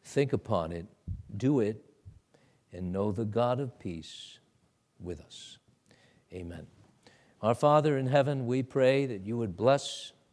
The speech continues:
each and every one and all of us together. In the midst of many things,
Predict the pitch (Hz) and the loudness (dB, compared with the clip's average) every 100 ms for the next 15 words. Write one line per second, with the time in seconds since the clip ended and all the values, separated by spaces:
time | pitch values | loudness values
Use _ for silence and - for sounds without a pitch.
0 | _ - 107 - 113 113 127 131 101 101 | _ -10 -8 -6 -6 -2 -2 -2 -2 -2
1 | 101 95 98 98 98 98 - 107 127 104 | -2 -4 -4 -4 -6 -8 -10 -2 0 0
2 | 80 80 _ _ _ _ _ _ _ _ | -4 -14 _ _ _ _ _ _ _ _
3 | _ _ _ _ _ _ _ _ 98 113 | _ _ _ _ _ _ _ _ -4 -2
4 | - - 107 110 127 147 131 101 92 92 | -2 -4 -4 -2 -2 -2 -2 -4 -4 -6
5 | 101 104 - - | -4 -6 -10 -14